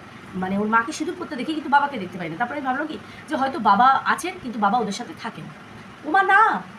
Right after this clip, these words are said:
বাবা ওখানেই থাকে, বেশ মজায় থাকে। আর বাবা প্রচণ্ড অ্যাক্টিভ, ঠিক like এ মেসোমশাই, মানে সন্দীপের বাবার মতো, ভীষণ অ্যাক্টিভ, মানে কাজকর্ম পড়াপাট, পড়াপাট কোনো কাজ। উনি ঘর থেকে বেরোতে ভালোবাসেন না,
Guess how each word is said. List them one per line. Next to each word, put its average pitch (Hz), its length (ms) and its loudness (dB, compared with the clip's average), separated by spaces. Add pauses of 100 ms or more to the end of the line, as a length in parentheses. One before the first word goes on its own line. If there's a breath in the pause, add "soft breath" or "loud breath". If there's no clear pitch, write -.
(220)
বাবা 302 280 8
ওখানেই 453 360 4
থাকে, 440 380 2 (240)
বেশ 339 420 4
মজায় 392 260 6
থাকে। 359 200 4
আর 254 60 4
বাবা 302 200 6
প্রচণ্ড 320 440 0
অ্যাক্টিভ, 381 420 4 (360)
ঠিক 440 260 6
like 277 280 2
এ 311 40 2
মেসোমশাই, 254 460 -2
মানে 247 160 -2
সন্দীপের 262 340 -2
বাবার 226 260 4
মতো, 175 200 -6 (360)
ভীষণ 359 260 6
অ্যাক্টিভ, 202 320 2 (160)
মানে 453 140 -4
কাজকর্ম 381 600 2
পড়াপাট, 370 440 4
পড়াপাট 339 300 2
কোনো 262 140 -4
কাজ। 214 160 -2 (440)
উনি 359 180 4 (140)
ঘর 269 220 4
থেকে 320 120 -2
বেরোতে 254 280 0
ভালোবাসেন 165 460 -6
না, 151 100 -12